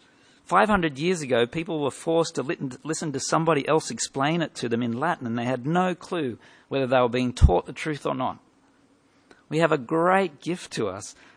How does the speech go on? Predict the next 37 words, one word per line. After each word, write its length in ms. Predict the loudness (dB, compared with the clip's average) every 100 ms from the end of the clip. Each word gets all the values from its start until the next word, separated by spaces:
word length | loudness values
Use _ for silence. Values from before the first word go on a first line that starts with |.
| -6
And 100 | -2
so 240 | 2 6
often, 340 | 6 6 2 4
though, 180 | 4
we 120 | 4 2
leave 280 | 2 2
it 60 | 2
aside, 640 | 0 0 2 2 0 -2
or 160 | 0 2
we 120 | 2
find 420 | 2 2 4 4
reading 220 | 4 2
the 80 | -2
Bible 480 | 0 2 4 2 -2
as 180 | -4 -6
a 60 |
duty. 680 | -8 -8 -8 -8 -8 -10 -12 -18 _ _ _ _ _ _ -4
You 40 |
know, 120 | -2
do 80 | 2
you 80 | 4
ever 140 | 4
find 340 | 4 4 4 2
yourself 360 | 2 2 2
reading 280 | 0 0 0
it? 180 | -4 -4
Look, 160 | -6 -6
it's 120 | -4
happened 320 | -2 -2 -4
to 60 | 0
me 200 | -2 -2
too, 340 | -4 -4 -6 -10 _ _ _ _
where 140 | -2
you're 160 | 0 0
reading 540 | 0 2 2 -2 -4 -6
a 80 | -4
scripture 640 | -4 0 -2 0 0 0